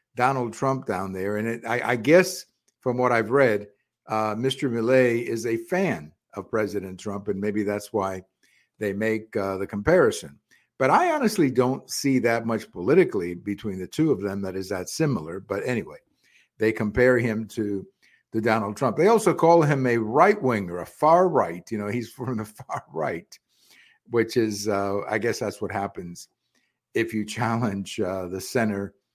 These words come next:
or the bureaucracy. But if you listen to this man talk, hi-, his whole campaign is against, uh, what he calls corruption and the corruption of the state. He attacks, for example, the bureaucracy. He thinks that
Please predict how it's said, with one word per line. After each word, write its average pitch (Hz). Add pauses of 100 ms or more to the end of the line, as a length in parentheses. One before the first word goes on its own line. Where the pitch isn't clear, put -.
(340)
or 110
the 101
bureaucracy. 107
But 113 (340)
if 147
you 175
listen 277
to 165
this 147
man 120
talk, 104
hi-, 131
his 254
whole 240
campaign 156 (600)
is 127
against, 127
uh, 113
what 113
he 202
calls 143
corruption 110
and 110
the 110
corruption 139
of 120
the 113
state. - (560)
He 127
attacks, 143
for 143
example, 127
the 120
bureaucracy. 127
He 101
thinks 117
that 107